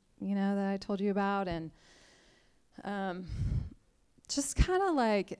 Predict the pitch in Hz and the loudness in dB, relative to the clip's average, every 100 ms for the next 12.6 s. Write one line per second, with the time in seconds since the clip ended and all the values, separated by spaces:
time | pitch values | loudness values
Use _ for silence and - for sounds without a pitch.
0 | - 196 - 254 285 302 277 - 208 - | -8 -8 -2 2 4 4 2 0 -4 -4
1 | 160 190 208 220 190 170 160 160 156 165 | -4 -2 0 -2 -2 -2 -2 -2 -2 -4
2 | 185 151 143 - - 160 190 220 - 202 | -6 -8 -10 -12 -12 -8 -4 -4 -6 -6
3 | 190 170 - - - 180 175 277 196 165 | -6 -8 -12 -18 -12 -10 -4 -4 -2 -2
4 | 190 220 247 262 262 240 220 170 - - | -2 -2 0 0 0 0 -2 -4 -10 -10
5 | 185 175 175 - - 202 202 214 220 - | -6 -4 -6 -8 -6 -2 0 0 -2 -6
6 | 185 - 165 165 - _ _ - - - | -8 -8 -8 -10 -12 _ _ -20 -20 -20
7 | - 175 180 196 208 220 226 220 214 220 | -10 -6 -2 0 0 0 0 2 2 0
8 | - 190 - - - 214 220 220 - 175 | -2 -8 -8 -10 -4 -2 -2 -4 -8 -8
9 | 165 175 175 190 214 - 208 - 202 196 | -6 -6 -6 -4 -4 -4 -6 -6 -6 -6
10 | 196 185 180 175 165 151 - - _ _ | -8 -6 -8 -6 -6 -8 -10 -14 _ _
11 | _ _ _ _ _ - 233 220 240 262 | _ _ _ _ _ -12 -6 -2 4 4
12 | 254 311 - 202 180 | 2 -4 -4 -4 -6